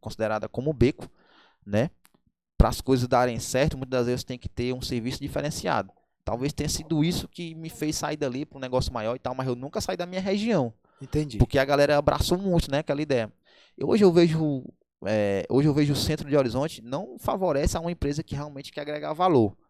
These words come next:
Speaker 1: A galera não valoriza. A galera não valoriza. Porque assim, ó, se eu montar uma estrutura muito grande dentro do centro de Horizonte, eu não posso cobrar um corte de trinta reais.
Speaker 2: Não.
Speaker 1: Entendeu?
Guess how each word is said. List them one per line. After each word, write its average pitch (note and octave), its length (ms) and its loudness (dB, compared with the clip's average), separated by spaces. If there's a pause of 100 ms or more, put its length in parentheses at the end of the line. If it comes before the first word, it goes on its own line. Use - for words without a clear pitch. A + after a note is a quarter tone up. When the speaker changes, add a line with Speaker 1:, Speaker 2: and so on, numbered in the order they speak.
(120)
Speaker 1:
A - 80 -16
galera A#2 240 2
não B2+ 140 0
valoriza. C#3 580 6 (920)
A - 20 -12
galera C#3+ 180 0
não F#3+ 100 -4
valoriza. G#3 580 4 (180)
Porque - 200 -4
assim, F3 180 0
ó, A2 120 -4
se C#3+ 140 -6
eu F#3 60 0
montar B3+ 240 -4
uma A#3+ 40 -2
estrutura F#3+ 380 -2
muito B3 300 0
grande D#3 280 -2
dentro G3 440 -2
do - 20 2
centro D#3 220 -2
de D3 60 8
Horizonte, A#2+ 540 2 (520)
eu D3 80 0
não A3 100 -2
posso - 220 4
cobrar C#3+ 200 6
um C#3 60 2
corte D3+ 220 2
de G3 80 -4
trinta D3 220 0
reais. G2 340 -2
Speaker 2:
Não. A2 260 -10 (400)
Speaker 1:
Entendeu? B2+ 400 2